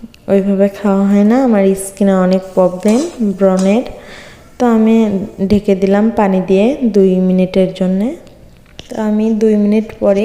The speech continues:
ঢাকনাটা তুলে ভালোভাবে নেড়ে চেড়ে দেব,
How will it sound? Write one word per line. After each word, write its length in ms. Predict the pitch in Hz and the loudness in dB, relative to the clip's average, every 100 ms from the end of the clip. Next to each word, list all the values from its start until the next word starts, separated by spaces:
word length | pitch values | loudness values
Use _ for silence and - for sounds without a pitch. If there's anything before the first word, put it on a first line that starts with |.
| 254 | -2
ঢাকনাটা 560 | 220 190 - 196 190 208 - | -4 -10 -6 -4 -2 -2 -2
তুলে 300 | 202 196 226 370 - - - - - - 196 | -2 2 2 0 -6 -20 -20 -20 -20 -16 -10
ভালোভাবে 640 | 190 196 196 208 208 202 240 | -4 0 0 0 -2 0 2
নেড়ে 320 | 226 202 190 | 2 2 0
চেড়ে 320 | 190 190 190 | 0 -2 -2
দেব, 240 | 190 190 | -2 -4